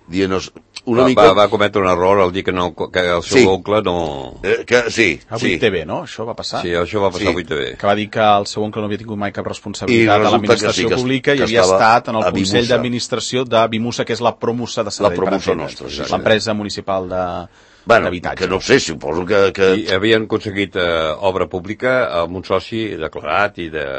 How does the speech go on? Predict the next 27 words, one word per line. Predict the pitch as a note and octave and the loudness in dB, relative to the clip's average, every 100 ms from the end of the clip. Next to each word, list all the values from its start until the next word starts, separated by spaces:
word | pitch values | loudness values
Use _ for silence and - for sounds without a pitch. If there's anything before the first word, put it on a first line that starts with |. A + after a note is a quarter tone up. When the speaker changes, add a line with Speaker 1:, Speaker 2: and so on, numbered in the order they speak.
| B1 C2+ | -10 -10
Speaker 2:
de | |
l'oncle, | C#2 C#2 C#2+ C2+ C2 C2+ F#2+ | -10 -8 -10 -12 -16 -14 -14
eh? | A2+ _ - - - | -16 _ -20 -20 -16
Sí | C2+ | -14
que | C#2 B1+ - - | -12 -14 -14 0
Speaker 1:
O | A2+ A2+ | 6 6
estan | - D#3+ | 6 4
Speaker 2:
aquí | A2+ | 6
va | A2 G2+ | 2 2
fer | G2+ F2+ | 2 0
una | E2 | 0
mentida | D#2 E2 D#2 | -4 -6 -8
terrible. | D2 C2+ - - - | -8 -14 -14 -12 -8
Speaker 1:
Sí, | - - - - E3 D3 - - | -8 -6 -6 0 4 4 2 -6
i, | A#2+ A#2+ | 0 2
i, | B2+ A#2 | 0 2
però | A2+ | 4
el | A2 | 4
problema, | G#2+ B2 D#3 G3 - | 2 0 2 0 -2
el | B2+ | -4
problema | A#2+ D3 F3+ F3 - | 0 -2 -2 -8 -2
és | B2 C3 | 0 0
aquest, | C3 C#3+ F#2+ | 0 -2 0
que | G2+ G2+ | -6 -4
dius, | G2 D2+ | -4 -8
mm, | G2+ G2 G2 G2 G2 | -8 -4 -2 -4 2
bueno, | F#2 C#3 | 4 4